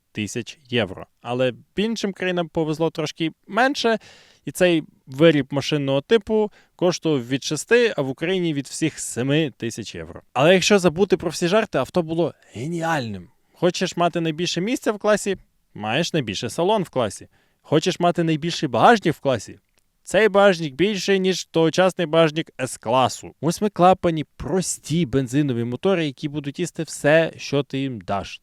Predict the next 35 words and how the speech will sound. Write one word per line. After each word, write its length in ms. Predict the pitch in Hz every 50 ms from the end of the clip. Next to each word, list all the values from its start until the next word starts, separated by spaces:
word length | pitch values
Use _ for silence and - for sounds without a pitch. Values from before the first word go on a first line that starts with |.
| _ _
Дев'яносто 360 | 113 120 156 175 - - 139
п'ятий, 420 | - - 120 110 98 - _ _ _ _ _
дев'яносто 360 | - 120 139 156 143 - - 139
другий, 440 | 120 123 127 117 104 98 95 87
газ, 540 | 85 82 90 123 151 143 113 175 - - - _ _ -
бульон, 400 | 120 123 139 170 185 175 151 -
холодець, 640 | - - - 131 151 151 139 160 160 151 - - -
цвиклі, 360 | - 139 156 175 - - 135
все, 240 | - - - 175 151
що 140 | - - 117
хочеш. 300 | - 92 78 - _ _ _ _ _ _
Журналісти, 640 | - 120 135 147 151 170 185 208 247 240 - - 190
очевидно, 400 | 170 - - 170 196 185 185 165
почали 360 | 151 147 - 165 165 165 147
приколюватись, 840 | - - 143 135 - - 143 139 120 110 104 95 - 104 90 - -
мовляв, 380 | 113 113 113 123 127 123 110 104 104 107 107 110 _ _
привіт 340 | - 120 135 165 156 139 107
з 60 | 110
вісімдесятих 800 | 110 113 - - 110 107 120 120 - 220 240 233 202 185 156 131
і 80 | 135 131
так 200 | - 139 120 113
далі. 300 | 110 104 92 85 85 - _ _ _
Але 160 | 127 127 127
буквально 560 | 123 127 147 - - 151 165 160 160 160 170
ці 400 | 151 - - - 160 175 190 202
ж 160 | 185 - - -
самі 580 | - - - 139 127 127 139 156 170 175 165 - _ _ _
люди 460 | 110 107 123 143 143 104 95 98 87 - _ _ _
через 320 | - - 120 120 120 -
кілька 380 | - - 131 165 170 - - 165
років 380 | 147 143 123 101 - 104 92 -
казали, 340 | - 113 107 127 123 123
що 140 | 113 - 143
це 180 | 131 - 147 147
найкращий 1080 | 160 170 180 180 175 - - 170 175 180 185 175 175 180 165 156 - - 196 202 -